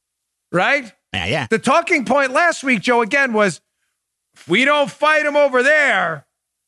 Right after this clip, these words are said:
Speaker 1: we're gonna have to fight 'em here on U S soil, so we better fight 'em over there."
Speaker 2: Yeah, Dan.
Speaker 1: So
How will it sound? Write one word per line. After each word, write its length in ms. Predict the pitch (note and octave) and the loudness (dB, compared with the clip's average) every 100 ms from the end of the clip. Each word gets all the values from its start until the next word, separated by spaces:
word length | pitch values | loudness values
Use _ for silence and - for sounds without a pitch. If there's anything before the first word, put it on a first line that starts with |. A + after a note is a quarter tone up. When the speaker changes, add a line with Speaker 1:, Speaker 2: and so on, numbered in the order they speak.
| _ _ _ G3+ | _ _ _ 0
Speaker 1:
we're 160 | C4+ | 2
gonna 220 | C#4 B3 | 2 0
have 240 | A3+ B3+ - | 0 -2 -2
to 100 | G#3+ | -4
fight 360 | - C4+ C4 A3+ | -2 -2 0 0
'em 100 | G3+ | 0
here 340 | A3+ D4 B3+ | 2 2 2
on 160 | G#3+ A3 | 0 0
U 160 | B3+ | 0
S 140 | A#3 - | 0 0
soil, 240 | C#4 C4+ | 0 0
so 120 | - A3 | 0 -2
we 180 | C#4+ | 0
better 300 | D4+ D4 C#4 | 0 0 0
fight 320 | A#3 D#4 D4+ C4+ | -2 0 0 0
'em 120 | C4 | 0
over 200 | B3+ A3 | 0 2
there." 380 | B3 C4 C#3+ - | 2 0 -2 -4
Speaker 2:
Yeah, 320 | A#2 D#3 E3+ | -4 -2 -4
Dan. 380 | C3+ C3+ C3+ B2+ F#2+ _ _ _ _ _ | -4 -4 -4 -6 -10 _ _ _ _ _
Speaker 1:
So 300 | - A3 | -2 0